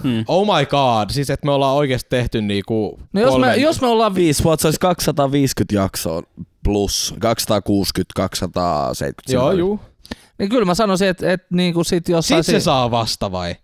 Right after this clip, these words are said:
Speaker 2: Vast silloin.
Speaker 4: Juu.
Speaker 3: No saat, saattaa
Speaker 1: Mm.
Speaker 3: aikaisemminkin, mut mun mielestä siinä vaiheessa
Speaker 1: Se on niinku hyvä tavoite, et
Speaker 3: Niin.
Speaker 1: sinne
Speaker 2: Joo.
Speaker 1: saakka.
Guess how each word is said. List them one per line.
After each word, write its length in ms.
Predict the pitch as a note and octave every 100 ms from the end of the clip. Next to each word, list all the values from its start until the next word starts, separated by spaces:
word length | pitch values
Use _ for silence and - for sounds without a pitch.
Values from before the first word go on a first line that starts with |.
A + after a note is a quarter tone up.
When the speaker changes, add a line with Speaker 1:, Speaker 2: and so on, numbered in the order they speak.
| _ _ _
Speaker 2:
Vast 320 | D4+ E4 -
silloin. 280 | - A#3 -
Speaker 4:
Juu. 180 | G#3+ G#3+
Speaker 3:
No 60 | A3+
saat, 200 | E4+ B3+
saattaa 300 | B3+ B3+ C4+
Speaker 1:
Mm. 60 |
Speaker 3:
aikaisemminkin, 640 | C#4 F#3+ D#3+ D#3+ D3 D3
mut 140 | D#3 D#3+
mun 200 | F#3 G3
mielestä 220 | D#3+ D3+
siinä 220 | G3 F#3
vaiheessa 200 | D#3+ D#3+
Speaker 1:
Se 40 | F3+
on 40 |
niinku 140 | E3
hyvä 200 | F3+ F#3+
tavoite, 540 | E3+ F3 C3+ A2+ G#2 F#2+
et 60 | D#3+
Speaker 3:
Niin. 300 | D#3+ C3+ -
Speaker 1:
sinne 220 | A2 G#2+
Speaker 2:
Joo. 40 |
Speaker 1:
saakka. 440 | G2+ - F#2+ -